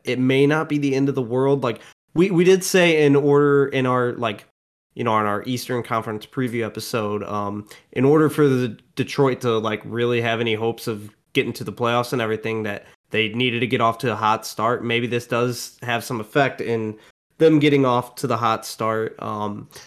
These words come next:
but you know what? I think they have a lot more depth this year than they did last year. Um,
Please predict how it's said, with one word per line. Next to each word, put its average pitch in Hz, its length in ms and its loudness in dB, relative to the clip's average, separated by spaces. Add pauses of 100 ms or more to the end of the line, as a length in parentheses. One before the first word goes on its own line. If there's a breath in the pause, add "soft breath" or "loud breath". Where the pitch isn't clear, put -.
(240 soft breath)
but 202 140 4
you 220 100 6
know 220 80 8
what? 180 240 6
I 180 80 4
think 220 300 -4
they 220 140 4
have 175 580 2 (260)
a - 60 -12
lot 151 260 0
more 170 180 4
depth 147 380 0
this 139 260 -4
year 139 160 2
than 135 160 0
they 127 120 0
did 123 240 -4
last 123 340 -4
year. 127 320 -2
Um, 107 400 -8